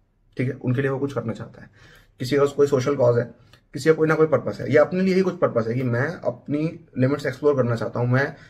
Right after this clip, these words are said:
ये देखना चाहता हूँ कि क्या है जो कि मैं best कर सकता हूँ, है ना? मैं अपने आप को best से बेस्ट level पे लेके आना चाहता हूँ, मैं अपनी fitness पे ध्यान देना चाहता हूँ, अपने mind पे ध्यान देना चाहता हूँ,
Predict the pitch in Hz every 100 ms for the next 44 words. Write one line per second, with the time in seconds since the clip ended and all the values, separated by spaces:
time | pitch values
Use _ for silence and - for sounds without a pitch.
0 | _ 139 135 143 139 131 147 156 160 156
1 | 147 156 156 156 160 151 135 - 131 120
2 | - 113 117 - _ _ _ _ _ _
3 | 120 143 139 127 147 143 156 139 131 139
4 | 139 131 123 123 135 120 113 107 107 123
5 | 131 - - 131 123 131 123 147 147 147
6 | 131 135 131 131 135 127 123 113 123 139
7 | 143 131 131 127 123 123 139